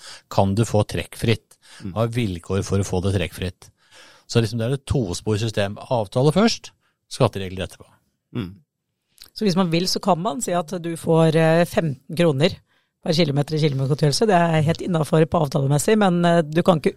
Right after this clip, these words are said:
Speaker 3: øke, eh, den delen som knytter seg til skatt kan du vel ikke øke i, via en avtale i virksomheten?
Speaker 1: Tre femti uansett som er skattefritt, og så kan du gi tusen kroner kilometeren hvis du ønsker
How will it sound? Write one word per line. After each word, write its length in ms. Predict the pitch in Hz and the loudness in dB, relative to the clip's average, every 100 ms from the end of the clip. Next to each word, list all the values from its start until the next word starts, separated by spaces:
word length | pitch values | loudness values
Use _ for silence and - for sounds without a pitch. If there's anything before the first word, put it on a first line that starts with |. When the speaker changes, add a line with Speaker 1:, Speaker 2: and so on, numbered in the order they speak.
| _ | _
Speaker 3:
øke, 680 | 214 180 127 - 175 170 156 - - - - - _ | 2 2 2 2 4 6 4 -2 -20 -20 -20 -20 _
eh, 140 | 165 170 | 2 4
den 340 | 175 175 156 - _ 180 | 4 2 -6 -10 _ -2
delen 240 | 170 160 | 0 0
som 120 | 170 | -6
knytter 180 | 196 170 | -6 -2
seg 80 | 175 | 0
til 80 | 196 | 0
skatt 380 | - - - - | 0 -2 -2 0
kan 140 | 175 | 2
du 60 | 151 | 4
vel 100 | 160 | 2
ikke 160 | 156 175 | 2 2
øke 220 | 156 - 165 156 156 | 2 2 2 4 4
i, 140 | 165 156 156 | 2 0 0
via 220 | 160 160 | 0 0
en 80 | 165 | -2
avtale 400 | 151 - 151 156 | -4 -4 -6 -2
i 60 | |
virksomheten? 480 | 156 - 165 - 170 - | -4 -2 -6 -4 -10 -2
Speaker 1:
Tre 240 | 123 120 156 | 0 2 0
femti 380 | - 127 127 165 135 | 0 -4 -4 -2 0
uansett 400 | 139 139 147 - | 0 0 -4 0
som 100 | 143 | 4
er 240 | 127 147 151 | 4 4 0
skattefritt, 480 | - 120 131 190 214 | -2 -2 0 -2 2
og 80 | 151 | 2
så 80 | 131 | 4
kan 100 | 143 | 4
du 80 | 139 | 6
gi 100 | 127 - | 6 6
tusen 300 | 107 104 151 | 2 4 4
kroner 140 | 175 | 6
kilometeren 380 | 135 104 113 120 | 6 4 2 2
hvis 100 | 113 | 2
du 60 | 127 | -2
ønsker 400 | 120 107 85 110 | -2 -6 -8 -4